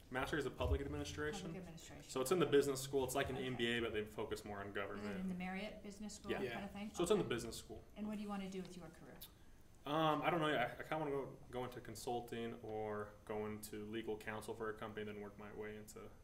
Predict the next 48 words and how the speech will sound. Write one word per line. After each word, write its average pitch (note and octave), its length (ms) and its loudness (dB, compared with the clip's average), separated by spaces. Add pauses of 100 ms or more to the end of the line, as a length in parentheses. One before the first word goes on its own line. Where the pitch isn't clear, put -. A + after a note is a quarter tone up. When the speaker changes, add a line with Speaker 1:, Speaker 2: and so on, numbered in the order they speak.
(140)
Speaker 1:
an A2+ 80 -6
executive G#2+ 500 -4
position. A2 380 -10 (200)
But. - 140 -16 (400)
Speaker 2:
Okay, C4 180 -10 (240)
that F#3+ 160 -8
is F#3 160 -10
awesome. G3 280 -8 (300)
Your B3+ 100 -2
thoughts B3 420 0
on G#3 640 0
the G3+ 160 -6
O-line G3 340 0
this F#3+ 160 -6
year G3 120 -6
as F#3 80 -8
far F#3 320 0
as - 320 -8
Jamal D#3+ 460 -2
and, D#3 180 -8
and E3 160 -10 (280)
creating F#3+ 280 -6
holes E3+ 320 -8
for E3+ 120 -14
him? D#3 140 -12
Speaker 1:
Yeah. B2 180 -4
Speaker 2:
How A3+ 160 -4
is A3+ 100 -6
it - 100 -10
to F#3 40 -14
play F#3 340 -6
for F3+ 100 -8
the, D3+ 200 -6 (360)
the E3+ 60 -14
guy E3+ 180 -4
that E3+ 120 -10
just F3 180 -10
broke E3+ 160 -8
the E3 80 -14
record E3 300 -10
for E3+ 60 -12
the D#3+ 60 -10
most D#3 240 -12
yards D3+ 240 -10
for D#3 100 -12
B D#3 140 -12
Y D3+ 160 -10
U? D3+ 40 -10